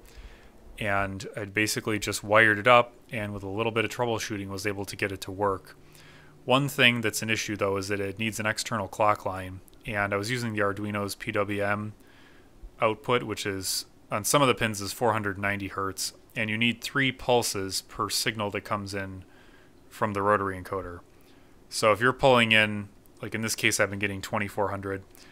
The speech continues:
even though it's supposed to be a six hundred pulse one, I was getting twelve hundred before using interrupts, which I think may, which I was attributing to doing rising and lowering,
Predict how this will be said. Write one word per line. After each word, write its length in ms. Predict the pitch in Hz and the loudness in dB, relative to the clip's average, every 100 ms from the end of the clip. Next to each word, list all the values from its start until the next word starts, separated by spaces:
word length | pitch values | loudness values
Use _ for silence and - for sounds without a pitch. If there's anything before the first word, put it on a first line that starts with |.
| - | -12
even 220 | 185 185 | -8 0
though 100 | 180 | 4
it's 140 | 147 - | 4 4
supposed 220 | 151 139 | 2 0
to 60 | 131 | 2
be 120 | 113 | 0
a 40 | |
six 240 | - 135 - | 2 -2 -4
hundred 280 | 127 127 | -4 -4
pulse 280 | - 127 - | -2 -2 -2
one, 360 | 127 123 123 117 - - - - - - - - - - - - 127 | -2 -2 -2 -8 -16 -20 -20 -20 -20 -20 -20 -20 -20 -20 -20 -4 0
I 60 | |
was 120 | 110 | 0
getting 220 | 107 131 120 | 2 0 2
twelve 240 | 135 120 | 2 4
hundred 240 | 127 117 | 2 2
before 500 | 104 - 123 117 117 | 0 -4 0 2 2
using 340 | 139 123 104 104 | 2 -4 -6 -2
interrupts, 560 | 110 117 120 - - - | 2 6 6 2 -6 -6
which 220 | 117 101 | -6 -2
I 100 | 107 | -2
think 380 | 98 113 107 - | -2 -4 -6 -10
may, 460 | 104 104 101 101 95 - - - - - - - - - - | -8 -6 -6 -8 -12 -20 -20 -20 -20 -20 -20 -20 -20 -16 -6
which 200 | 110 123 | 0 4
I 60 | |
was 140 | 107 104 | 4 2
attributing 460 | 101 127 117 107 | -2 0 2 2
to 240 | 104 98 101 | 2 -2 -4
doing 480 | 131 - 110 101 117 - | -10 -8 -6 -6 -10 -6
rising 380 | 120 107 107 104 | 4 4 4 -2
and 200 | 104 113 | -4 0
lowering, 440 | 117 123 131 139 | 0 2 -2 -4